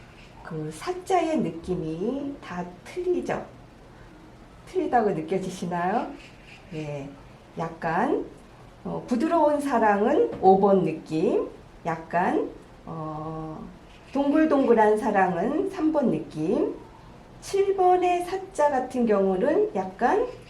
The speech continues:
쓸쓸한 느낌, 자,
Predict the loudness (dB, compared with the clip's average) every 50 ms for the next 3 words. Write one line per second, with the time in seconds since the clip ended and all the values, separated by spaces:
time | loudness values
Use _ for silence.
0 | -20 -20 -6 2 4 4 4 4 4 2 2 2 4 2 0 0 -4 -8 -8 -6
1 | -4 -2 0 0 0 -2 -4 -8 -16 -20 -20 -20 -20 -20 -20 -20 -20 -16 -12 -10
2 | -8 -6 -6 -6 -6 -8